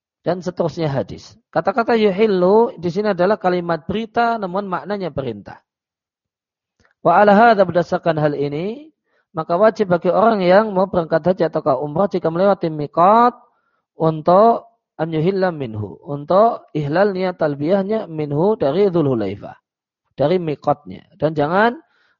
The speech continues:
melewatinya kecuali setelah melakukan talbiyah. Fa in fa'ala, jika dia melakukannya, yaitu tajawaza, melewati miqat,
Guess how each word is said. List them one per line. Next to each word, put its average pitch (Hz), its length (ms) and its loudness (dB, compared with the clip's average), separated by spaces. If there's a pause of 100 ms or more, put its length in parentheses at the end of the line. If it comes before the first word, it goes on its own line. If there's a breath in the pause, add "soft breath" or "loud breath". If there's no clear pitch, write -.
(100)
melewatinya 175 720 2
kecuali 175 400 0
setelah 180 560 0 (320)
melakukan 156 560 -2
talbiyah. 120 560 -4 (1700)
Fa 151 160 0
in 202 160 -4
fa'ala, 208 880 2 (400)
jika 233 600 0 (100)
dia 202 160 -2
melakukannya, 175 720 -2
yaitu 180 800 0
tajawaza, 190 720 2
melewati 160 480 -2
miqat, 170 640 0